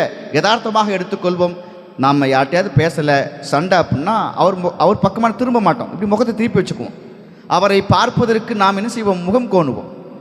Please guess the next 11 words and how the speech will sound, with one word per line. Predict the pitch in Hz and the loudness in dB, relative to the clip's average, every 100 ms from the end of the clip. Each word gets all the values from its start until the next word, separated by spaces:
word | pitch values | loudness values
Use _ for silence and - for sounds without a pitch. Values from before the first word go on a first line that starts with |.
| - - - | -20 -18 0
அவரை | 170 196 185 | 2 4 4
பார்ப்பதற்கு | 208 - 233 226 - 220 | 2 2 0 0 0 2
ஒருவேளை | 214 233 240 | 4 4 4
நாம் | 226 208 | 2 0
அச்சமடையலாம், | - 247 214 180 147 113 - - - - | 0 0 2 2 2 -2 -6 -16 -8 0
அவரை | 175 202 190 | 2 2 2
பார்ப்பதற்கு | 196 247 247 233 233 226 | 2 2 0 0 2 4
ஒருவேளை | 220 240 240 | 4 4 2
குற்ற | 247 247 277 | -2 -2 0
உணர்வாக | 247 226 220 196 | 0 4 2 2
இருக்கலாம், | 190 - 160 135 | -4 0 0 0